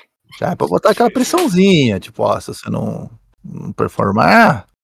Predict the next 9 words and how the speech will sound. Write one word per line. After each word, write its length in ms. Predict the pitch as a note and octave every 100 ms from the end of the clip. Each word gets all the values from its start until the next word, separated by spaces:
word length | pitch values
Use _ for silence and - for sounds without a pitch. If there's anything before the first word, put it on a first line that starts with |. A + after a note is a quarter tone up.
| _
vai 200 | - -
rodar." 720 | - A2+ F3+ A3+ G3 - B2+ _ _ -
<laughs> 560 | C#3 - _ _ - -
Basicamente 680 | - C#3+ G3+ E4+ E4+ F#4+ G4
isso. 520 | F4 B3+ F3+ G#2+ - -
E 400 | A2 A2 F#3 C4+ _ _ _
rodaste, 1200 | G#2 F2+ - F#3+ F#2+ - - - - - - -
mas 320 | C3 C#3 C#3+
rodaste 640 | A2 G#2+ G2 G2+ F#2+ -